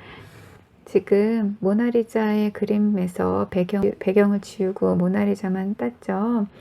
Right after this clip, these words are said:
이렇게 도출한 이미지는 저장 버튼 눌러서, 어,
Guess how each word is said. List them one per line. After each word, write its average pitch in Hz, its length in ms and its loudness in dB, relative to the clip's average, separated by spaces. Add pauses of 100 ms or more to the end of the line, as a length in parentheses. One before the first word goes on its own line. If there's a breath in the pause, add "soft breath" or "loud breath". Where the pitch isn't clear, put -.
(460 loud breath)
이렇게 202 320 -4
도출한 196 560 -6
이미지는 190 640 -2
저장 196 460 -4
버튼 190 400 -6
눌러서, 190 800 -4 (1600 loud breath)
어, 185 460 -2